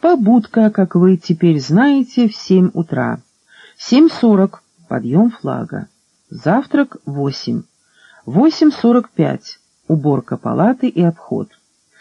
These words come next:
Самой чистой палате — награда. С девяти пятнадцати до десяти пятнадцати —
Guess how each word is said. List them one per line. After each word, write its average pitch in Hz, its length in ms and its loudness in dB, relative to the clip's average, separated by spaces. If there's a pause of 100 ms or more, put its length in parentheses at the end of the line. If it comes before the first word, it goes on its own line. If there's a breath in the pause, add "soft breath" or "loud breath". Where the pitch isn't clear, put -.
(280 soft breath)
Самой 175 480 2
чистой 143 500 -2
палате — 269 760 0 (220)
награда. 123 680 -2 (920)
С 151 140 -6
девяти 202 420 2
пятнадцати 202 840 -4 (220)
до 156 220 0
десяти 147 520 -4
пятнадцати — 254 920 -2